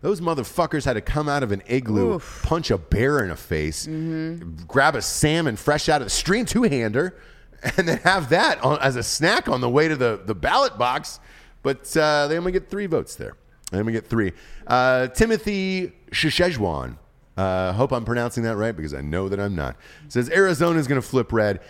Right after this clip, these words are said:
Speaker 1: You know, Trump mentioned that last night. Uh, if you're gonna recount all these ballots at this point and then go to the Supreme Court, you might as well do it for all the states. Lay out your dick and balls like an ancient Egyptian scroll, let it roll, and say,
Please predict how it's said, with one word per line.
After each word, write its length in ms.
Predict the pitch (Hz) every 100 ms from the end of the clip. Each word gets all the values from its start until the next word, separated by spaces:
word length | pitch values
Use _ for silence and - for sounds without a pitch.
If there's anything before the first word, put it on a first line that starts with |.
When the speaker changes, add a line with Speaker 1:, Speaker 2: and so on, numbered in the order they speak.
| - -
Speaker 1:
You 80 | 190
know, 180 | 214
Trump 320 | 208 - 196 190
mentioned 300 | 165 - 147
that 140 | 123
last 300 | 110 113 -
night. 220 | 120 120 - 110
Uh, 160 | 120
if 260 | 107 107 110
you're 100 | 139
gonna 140 | 147
recount 380 | 139 131 139 120
all 100 | 113
these 340 | 110 101 - - - - 76 -
ballots 360 | 98 117 117
at 80 | 92
this 180 | 95 -
point 280 | - 123 127
and 160 | 101 101
then 120 | 113
go 120 | 110
to 80 | 113
the 80 | 101
Supreme 420 | - 98 104 110
Court, 300 | - 120 123 - - - -
you 100 | 110
might 220 | 135 160
as 140 | 151
well 80 | 151
do 140 | 127 131
it 60 |
for 160 | - 107
all 120 | 95
the 80 | 80
states. 460 | - - 67 - - - - -
Lay 380 | 78 92 135 190
out 180 | 185 156
your 140 | 147
dick 260 | 120 127 127
and 120 | 123
balls 400 | 107 104 104 92
like 140 | 87 80
an 100 | 80
ancient 340 | 110 127 - 104
Egyptian 480 | 78 104 - 107
scroll, 580 | 98 - 92 87 90 92 78
let 340 | 76 101 185
it 100 | 254
roll, 440 | 285 302 202 185
and 160 | 165 147
say, 360 | - 170 170